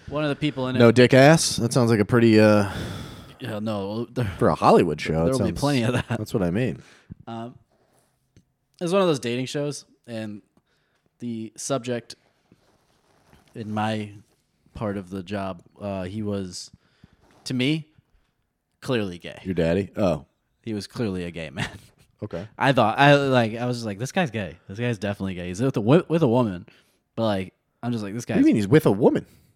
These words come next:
Speaker 1: It's a dating show. I'm not talking about the guy I asked out. I'm talking
Speaker 2: Oh,
Speaker 1: about the
Speaker 2: oh,
Speaker 1: subject
Speaker 2: oh.
Speaker 1: for, matter of the show.
Speaker 2: I understand.
Speaker 1: Uh,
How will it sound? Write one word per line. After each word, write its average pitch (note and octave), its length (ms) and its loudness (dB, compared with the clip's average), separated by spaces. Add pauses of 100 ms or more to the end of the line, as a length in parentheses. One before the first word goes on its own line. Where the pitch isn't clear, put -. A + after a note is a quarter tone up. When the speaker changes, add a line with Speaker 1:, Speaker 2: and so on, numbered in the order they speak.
(680)
Speaker 1:
It's C3+ 100 -10
a D3+ 60 -2
dating D#3+ 240 2
show. - 180 -10 (1500)
I'm C3 80 0
not G#3+ 140 4
talking F#3+ 160 4
about C#3+ 220 0
the B2 60 -6
guy A2 180 -2
I - 60 -4
asked G2 220 -8
out. F2+ 220 -10 (240)
I'm G#2+ 80 -16
talking C3+ 180 6
Speaker 2:
Oh, G#2 120 8
Speaker 1:
about G2 260 4
the F#2+ 60 4
Speaker 2:
oh, G2 40 6
Speaker 1:
subject F#2+ 360 4
Speaker 2:
oh. - 40 -14
Speaker 1:
for, A#2 160 -6 (200)
matter G2+ 400 -4
of F2+ 160 -12
the F#2+ 100 -10
show. - 140 -10
Speaker 2:
I G#2+ 100 -2
understand. F2+ 440 -4 (460)
Speaker 1:
Uh, A2 360 2